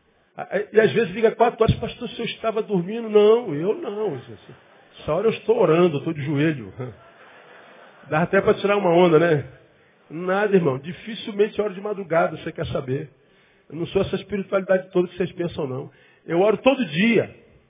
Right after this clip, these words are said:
Aí alguém me ensinou assim, "Ah, de madrugada a filha é menor." Falei, "Qual o tamanho do teu Deus? Teu, teu Deus, teu Deus,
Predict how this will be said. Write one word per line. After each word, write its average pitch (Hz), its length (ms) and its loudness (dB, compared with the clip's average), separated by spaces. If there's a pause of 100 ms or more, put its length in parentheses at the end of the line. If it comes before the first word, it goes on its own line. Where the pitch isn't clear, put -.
(680)
Aí 170 120 2
alguém 196 200 4
me 208 80 -2
ensinou 226 260 -2
assim, 202 420 -6 (180)
"Ah, 208 300 -2
de 190 140 -8
madrugada 208 460 -2
a 220 40 -2
filha 226 240 0
é 233 60 8
menor." 180 380 0
Falei, 120 160 -10
"Qual 120 180 -12
o 185 40 -10
tamanho 214 280 -4
do 190 80 -18
teu 175 160 -8
Deus? 156 500 -8
Teu, 143 100 -8
teu 151 200 -4
Deus, 151 460 -6 (280)
teu 160 140 -2
Deus, 180 420 -2